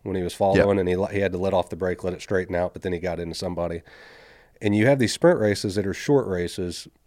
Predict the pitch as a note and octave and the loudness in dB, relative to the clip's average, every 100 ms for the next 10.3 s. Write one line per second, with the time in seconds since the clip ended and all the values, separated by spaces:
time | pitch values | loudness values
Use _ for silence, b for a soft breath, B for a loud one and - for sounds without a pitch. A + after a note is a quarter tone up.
0 | - G2+ F#2+ F#2 F2+ - - A#2+ C3 A#2 | -8 -6 -4 -6 -8 -8 -4 0 2 2
1 | G#2 - F2+ - G#2 F#2+ - - F#2 F2+ | 0 -2 -6 -4 -6 -4 -6 -6 -2 -2
2 | F2 F2 E2+ - F2+ D#2+ - F2 D#2+ C#2+ | 0 -2 -4 -6 -8 -8 -8 -8 -8 -10
3 | - - - F#2 F#2 F#2 F#2 F2 F2 E2+ | -14 -16 -4 0 2 0 0 -2 -4 -6
4 | G#2 A#2 C3+ A#2+ G2 - F2+ - F#2+ - | 0 4 6 4 0 -6 -8 -4 -4 -4
5 | E2+ D#2+ - - - _ _ _ _ _ | -8 -8 -10 -16 -20 _ _ _ _ _
6 | - F#2 E2+ D#2+ D#2 E2 D2+ - - G2+ | -4 2 2 2 -2 -4 -4 -10 -6 0
7 | F2 - C3+ G2+ E2 D#2+ E2 - G2+ E2+ | 0 0 0 0 2 0 -4 -4 -2 -2
8 | E2 - G#2 F#2 F2+ B B B B B | -4 0 2 4 0 B B B B B
9 | B B - D3+ E3 D3 C3+ C#3 - C3 | B B -4 4 8 8 8 6 4 -2
10 | A#2 C#3+ C#3+ | 2 2 2